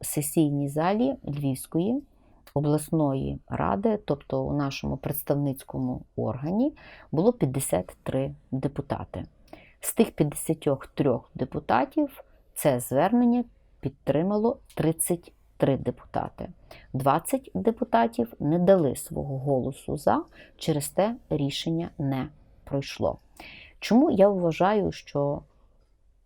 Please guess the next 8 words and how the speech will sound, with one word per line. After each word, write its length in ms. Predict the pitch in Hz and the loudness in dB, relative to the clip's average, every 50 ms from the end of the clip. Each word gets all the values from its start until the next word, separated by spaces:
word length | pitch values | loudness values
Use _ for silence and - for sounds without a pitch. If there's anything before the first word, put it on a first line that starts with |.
| _ _ _ _ _ _ _ _ _ - | _ _ _ _ _ _ _ _ _ -16
це 140 | _ - 165 | _ 0 0
треба 300 | 147 - 165 160 156 151 | 2 4 2 4 4 2
проаналізувати 1040 | 147 - 160 156 143 139 135 135 135 135 139 135 139 135 151 175 202 202 - 202 170 - | 2 4 4 4 4 4 2 -2 -2 -2 -2 -2 -2 0 2 2 0 0 -2 -4 -2 -2
і 240 | 139 139 143 156 160 - _ _ _ _ _ _ _ | 0 0 0 -2 -4 -8 _ _ _ _ _ _ _
осмислити? 800 | - 156 151 - - 151 135 123 120 - - - - _ - - 170 - _ _ _ - - - _ _ _ _ | -4 -4 -2 0 0 2 2 0 -2 -4 -8 -10 -10 _ -10 -12 -12 -12 _ _ _ -20 -20 -20 _ _ _ _
Тому 320 | - 165 175 190 202 196 | 0 2 4 4 2 2
що 480 | 175 - - - - 156 147 147 151 - _ _ _ _ _ _ _ _ - _ | 0 -4 -6 0 2 2 2 2 -2 -8 _ _ _ _ _ _ _ _ -16 _
така 460 | - 147 143 - - 170 156 139 135 | -4 -4 -2 2 4 4 4 4 0